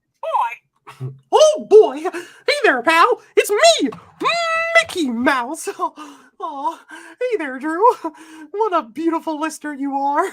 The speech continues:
<laughs> Oh. <laughs>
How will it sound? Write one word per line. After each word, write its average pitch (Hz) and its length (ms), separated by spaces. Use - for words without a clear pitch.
<laughs> 370 160
Oh. 330 520
<laughs> - 2250